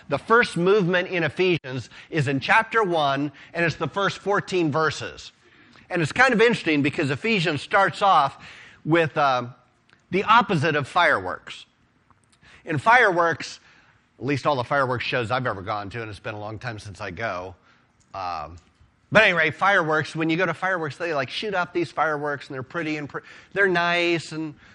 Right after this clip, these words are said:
they're loud, and they've gotten a little more complex, but they save the really, the really big stuff towards the end. There's this grand finale at the end, and you know the show's over. There's no encore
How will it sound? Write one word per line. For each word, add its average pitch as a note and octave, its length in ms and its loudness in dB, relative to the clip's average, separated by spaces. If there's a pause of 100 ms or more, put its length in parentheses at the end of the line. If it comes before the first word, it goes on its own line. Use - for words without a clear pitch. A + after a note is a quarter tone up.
(120)
they're F#3+ 200 2
loud, D#3+ 720 2
and B2 280 -8 (600)
they've D#3 160 -2
gotten E3+ 240 2
a D#3+ 60 0
little D#3+ 160 0
more D#3 160 0
complex, D3 760 -2 (240)
but D3+ 100 -4
they D#3+ 140 2
save G3+ 680 0 (360)
the C#3+ 80 -2
really, D#3+ 480 4
the B2 320 -4
really F3 340 2
big A3 320 2
stuff D#3+ 320 0
towards D#3+ 320 0
the D#3 160 0
end. A#2 160 -2
There's A#2 160 -2
this A#2+ 180 -2
grand A3 480 2
finale F3 540 0
at B2+ 80 -6
the D3+ 140 -2
end, A#2+ 160 -2
and A#2+ 100 -4
you C3+ 100 -2
know G#3 140 2
the D#3 140 0
show's B2 360 0
over. F2+ 420 -4 (180)
There's F3+ 180 2
no E3+ 220 2
encore B2 640 -4